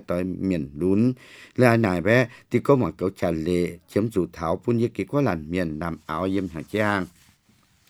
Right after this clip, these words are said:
Phiên số nùng đĩa, các bà yếm chùn lấy chùn, lãnh chế, chủ tịnh sang Tôm Vùi Tùng, Liên Hợp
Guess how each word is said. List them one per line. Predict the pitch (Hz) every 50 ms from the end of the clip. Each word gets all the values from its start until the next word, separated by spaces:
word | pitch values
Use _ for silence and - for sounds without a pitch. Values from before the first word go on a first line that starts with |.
| _ _ _ _ _ _ _ - - _ _ _ _ _ _ _ _ _ _ _ _ _ _ _ _ _ _ _ _ _ _ _ _ _ _ _ _ _ _ _ _ _ _ _ _ _ _ _ _ _ _ _ _ _ _ -
Phiên | - 131 131 123
số | - 120 127
nùng | 139 123 107 92
đĩa, | 107 127 143 147 147 131 113 - _ _ _ _ _ _ _ _ _
các | 156 175 156
bà | 123 101
yếm | 98 98 139 117 -
chùn | - 110 95 87 90 92 92
lấy | 90 98 107 101 - -
chùn, | - 113 110 98 82 76
lãnh | 82 92 95 98
chế, | - - - 127 143 151 139 - - - - _ _ _
chủ | - 123 110 104 101 101 95 -
tịnh | - 107 110 104 104 - _ _
sang | - - 127 127 123 120 120 120 120 120 113 110 - _ _ _ _ _ _ _ _ _ _ _
Tôm | - 113 104
Vùi | 92 98 95
Tùng, | - 113 107 98 85 82
Liên | 92 98 90
Hợp | 82 87 87